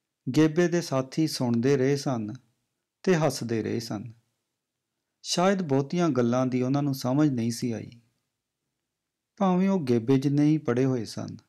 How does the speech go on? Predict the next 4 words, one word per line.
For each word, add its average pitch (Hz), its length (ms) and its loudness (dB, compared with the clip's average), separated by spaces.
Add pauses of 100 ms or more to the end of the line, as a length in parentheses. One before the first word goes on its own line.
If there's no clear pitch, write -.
(1000)
ਰੋਜ਼ 185 340 4
ਕਿਤਾਬਾਂ 123 420 -4
ਪੜ੍ਹਦੇ 110 360 -4
ਸਨ, 110 240 -10